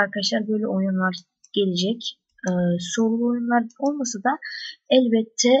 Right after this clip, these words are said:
oyun gelecek de sen sus. Başla. Köpek, köpek. Evet, çıkartır. Köpek. Köpek tuttum. Aklıma ilk o geldi. Basmadım mı lan? Şu oyunun böyle bir so-, sıkıntısı var.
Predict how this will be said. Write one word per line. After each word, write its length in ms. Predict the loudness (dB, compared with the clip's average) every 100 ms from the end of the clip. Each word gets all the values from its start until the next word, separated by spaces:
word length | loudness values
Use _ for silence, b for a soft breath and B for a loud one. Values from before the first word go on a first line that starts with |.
| 2
oyun 260 | -4 -2 0
gelecek 380 | 0 0 0 -2
de 60 | -6
sen 220 | -4 -4 -6
sus. 140 | -10 -12 -16 -20 -20 _ _
Başla. 240 | 2 4 0 -4 -12 -14 -14 -4 6
Köpek, 320 | 6 6 -2 -8 -20 _ -6
köpek. 300 | -4 -4 -6 -10 _ _ _ _ 2
Evet, 260 | 4 2 -6 -10 -4
çıkartır. 380 | -2 -2 -2 -6 -6 _ -12
Köpek. 280 | -10 -10 -12 -20 -20 _ _ _ _
Köpek 300 | -2 2 2
tuttum. 360 | 0 -8 -6 -6 -6 _ _ _ _ _ _ _ b b b b _
Aklıma 380 | -10 -6 -2 0 2
ilk 220 | 0 2
o 120 | 2 2
geldi. 400 | 2 0 -4 -6 _ _ _ _ _ _ _ _ _ _ _ _ _ _ _ _ _ _ _ _ _ _
Basmadım 440 | 4 6 2 2 0
mı 100 | 0
lan? 240 | -2 -6 _ _ _ _ _ _ _ _ _
Şu 180 | -2 4
oyunun 380 | 4 4 4 10
böyle 200 | 10 10
bir 40 | 4
so-, 240 | 0 -4 -4
sıkıntısı 580 | -4 -2 -2 -2 -2 -2
var. 160 | -4